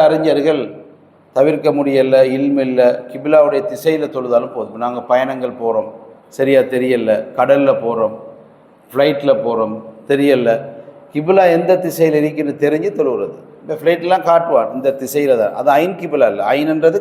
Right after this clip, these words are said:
கரெக்டா காட்டுறது, அது திசையை தான் காட்டும், இந்த திசையிலன்னு சொல்லி. அப்ப இது ரெண்டுமே கூடும். ஆனா நாங்க முடிஞ்ச அளவு ஐன் கிபிலா, கிபிலாவுக்கு நேராக நின்று தொழுவுறதுக்கு நாங்க தெரிஞ்சு கொள்வோம்.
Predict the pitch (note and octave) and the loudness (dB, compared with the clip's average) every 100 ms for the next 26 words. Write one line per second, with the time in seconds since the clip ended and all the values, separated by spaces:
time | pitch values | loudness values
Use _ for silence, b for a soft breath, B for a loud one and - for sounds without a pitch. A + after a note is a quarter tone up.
0 | - D#3 F3+ - E3 A2 G2+ E2+ E2+ - | 0 2 2 2 0 0 -4 -4 -14 -16
1 | - b b b b B2+ - D#3 - G#3+ | -20 b b b b -2 -2 -4 2 2
2 | G#3+ G#3 E3+ B2 - - - - C3+ C#3 | 4 2 4 2 -2 -10 -16 -14 -8 -4
3 | C3+ C3 C3 C#3+ A2 F2+ - F2 C2+ _ | -6 -6 -2 -2 -2 -8 -12 -20 -20 _
4 | _ b b b b - - G3+ G3+ F3 | _ b b b b -4 -2 2 4 6
5 | D#3 C#3+ C#3 D#3+ E3+ F3 G3+ G#3+ G#3 F3 | 6 6 4 2 2 0 -2 -6 -6 -2
6 | E3 G#2+ - - - _ C#3+ C3+ C3 C#3 | -2 -2 -10 -20 -20 _ -4 -2 0 0
7 | C3+ D#3 G#3+ F#3 A#2+ A2+ G#2+ G2+ - - | 0 0 -2 0 2 2 -2 -6 -8 -20
8 | - _ - C#3 E3+ F#3 D#3+ B2+ B2 A2 | -20 _ -2 0 2 0 -4 -2 2 4
9 | F#2+ - C3+ E3 F3 E3+ E3+ E3+ C3 C3+ | 4 -2 -4 2 4 4 2 -2 -4 -2
10 | D#3+ G#3+ G3+ E3+ C#3 A#2 C3 - A#2 B2 | 0 0 2 4 2 0 -4 -6 -16 -16
11 | A#2 A#2+ A#2+ A#2 G#2+ C3+ D3+ A2+ A2 A2 | -10 -6 -6 -6 -8 -10 -10 -10 -8 -10
12 | G#2 G2+ F2+ D#2 D2+ | -12 -14 -16 -16 -16